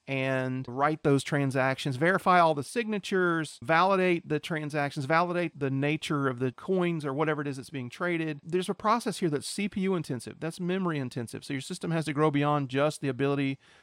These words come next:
to perform the calculations necessary to find a block. This is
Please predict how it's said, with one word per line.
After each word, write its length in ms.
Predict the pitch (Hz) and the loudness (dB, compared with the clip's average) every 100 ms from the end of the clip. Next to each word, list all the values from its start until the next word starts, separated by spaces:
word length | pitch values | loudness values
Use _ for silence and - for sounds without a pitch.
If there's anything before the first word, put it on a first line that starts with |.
| - | -10
to 120 | 156 | -8
perform 680 | - 139 - 143 139 135 131 - _ _ _ - | -4 -4 0 4 4 4 0 -6 _ _ _ -6
the 120 | 143 | -4
calculations 720 | 139 147 147 151 139 147 135 | 2 2 2 2 2 0 -2
necessary 840 | 139 135 139 - 135 127 131 127 - - | 0 0 -2 -2 0 0 0 -4 -8 -4
to 240 | 139 131 | -2 -2
find 540 | - 135 127 123 120 - - | -2 0 0 -2 -6 -8 -4
a 300 | 127 123 120 | -2 0 -2
block. 540 | 156 175 107 - - 147 | 2 4 2 -2 -16 2
This 320 | 160 185 196 | 6 6 6
is 300 | 160 135 | 2 0